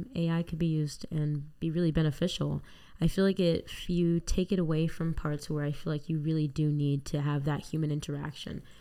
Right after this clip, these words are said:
kind of what makes us different from these robots online, um, like the hiring process, but n-,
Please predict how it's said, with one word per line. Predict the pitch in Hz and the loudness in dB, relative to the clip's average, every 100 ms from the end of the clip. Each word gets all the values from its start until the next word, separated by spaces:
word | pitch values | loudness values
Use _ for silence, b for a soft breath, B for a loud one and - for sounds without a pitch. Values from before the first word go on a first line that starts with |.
| B | B
kind | - 165 | -2 0
of | |
what | 156 160 | 0 0
makes | 160 - | -2 -2
us | 147 - | -4 0
different | 165 - 151 156 | 0 0 -4 0
from | 156 151 | 0 2
these | 151 147 143 | 2 2 0
robots | 151 160 147 143 - - | 0 2 0 0 -4 -6
online, | 156 147 151 151 143 156 B B B B | -4 -2 -2 -2 -2 -4 B B B B
um, | 180 170 151 147 151 170 | 0 2 2 -2 -4 -4
like | 170 | -2
the | 156 | 0
hiring | 147 160 147 147 | 2 2 0 -2
process, | - 147 - 143 143 - b b | -2 -4 -4 -4 -6 -12 b b
but | 175 | -2
n-, | - | -2